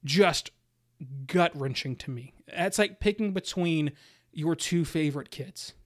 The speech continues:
It really is. I don't say that as just a placeholder and an analogy. If you've listened to this show, you know my feelings on both these guys are very high. You know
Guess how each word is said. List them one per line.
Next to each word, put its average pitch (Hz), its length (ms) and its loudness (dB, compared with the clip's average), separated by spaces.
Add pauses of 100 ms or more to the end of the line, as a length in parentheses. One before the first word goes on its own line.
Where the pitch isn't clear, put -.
(1040)
It 165 180 -2
really 175 300 6
is. - 280 -10 (1300)
I 160 60 0
don't 190 180 2
say 202 200 4
that 175 260 2 (100)
as 156 220 0
just - 480 -4 (480)
a 156 120 2
placeholder 135 840 -2
and 143 100 -6
an 135 160 -2
analogy. 139 680 -2 (540)
If 151 160 0
you've 147 180 2
listened 185 320 4
to 196 60 2
this 190 140 2
show, 139 520 2 (880)
you 156 220 6
know 170 320 6
my 185 180 2
feelings 170 440 0
on 143 200 0
both 165 200 2
these 160 160 -2
guys 147 220 0
are 147 60 0
very 135 240 -2
high. 127 300 -8 (600)
You 175 220 8
know 165 520 8